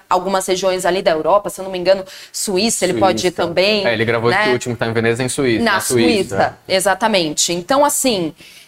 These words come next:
Speaker 1: ele foi condenado. E devido a tudo isso que a gente falou aqui, Léo,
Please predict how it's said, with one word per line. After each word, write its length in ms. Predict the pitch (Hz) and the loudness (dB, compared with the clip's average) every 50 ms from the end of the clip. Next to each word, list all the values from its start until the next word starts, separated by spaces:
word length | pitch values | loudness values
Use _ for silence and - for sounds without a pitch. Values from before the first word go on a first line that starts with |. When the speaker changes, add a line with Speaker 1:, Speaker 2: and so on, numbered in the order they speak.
| _ _ - | _ _ 0
Speaker 1:
ele 280 | - 262 320 320 330 311 | 2 4 4 6 4 2
foi 220 | - - 254 254 | 2 0 -2 0
condenado. 720 | - 247 220 220 214 202 175 143 131 123 - - 120 - _ _ _ _ _ _ _ _ _ - | 0 -2 0 2 2 2 2 0 -2 -4 -8 -12 -18 -18 _ _ _ _ _ _ _ _ _ 0
E 120 | - 277 233 | 0 2 4
devido 360 | 285 320 277 285 359 359 349 | 4 4 6 6 4 4 4
a 60 | 339 | 2
tudo 300 | 339 - 427 523 466 381 | 2 2 2 4 6 6
isso 180 | 320 320 294 - | 4 4 2 0
que 60 | 302 | -2
a 40 | 269 | -2
gente 220 | 247 269 254 - | -2 -2 -4 -4
falou 260 | - 269 254 233 226 | -2 0 2 4 4
aqui, 380 | 233 233 226 - - 214 190 170 | 2 2 0 -6 -6 -2 0 0
Léo, 340 | 160 156 151 143 135 135 | 2 2 2 0 0 -2